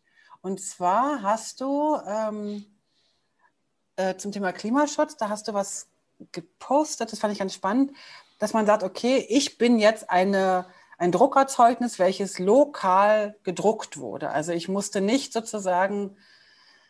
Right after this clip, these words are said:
irgendeine Druckerei sonst wo nutzen.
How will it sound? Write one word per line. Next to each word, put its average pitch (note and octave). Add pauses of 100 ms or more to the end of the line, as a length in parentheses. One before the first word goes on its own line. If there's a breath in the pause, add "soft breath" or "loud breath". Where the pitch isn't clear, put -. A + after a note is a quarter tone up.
(400 soft breath)
irgendeine G3
Druckerei F3+
sonst G3+
wo C3 (160)
nutzen. D3